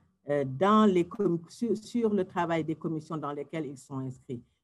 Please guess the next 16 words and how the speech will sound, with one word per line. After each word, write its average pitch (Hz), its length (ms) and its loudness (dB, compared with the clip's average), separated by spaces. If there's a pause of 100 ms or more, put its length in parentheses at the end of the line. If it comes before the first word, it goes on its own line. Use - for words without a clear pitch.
(200)
Pour 269 180 0
des 214 180 6
domaines 196 420 2
comme 165 240 0
l'éducation, 175 760 -4
la 156 180 -4
santé, 170 760 -4 (340)
euh, 147 540 0 (320)
euh, 139 240 -4
un 156 240 -2
certain 180 400 -2
nombre 170 360 0
de 139 140 -2
domaines, 151 440 -2 (1000)
le 214 140 4
parlementaire 208 720 4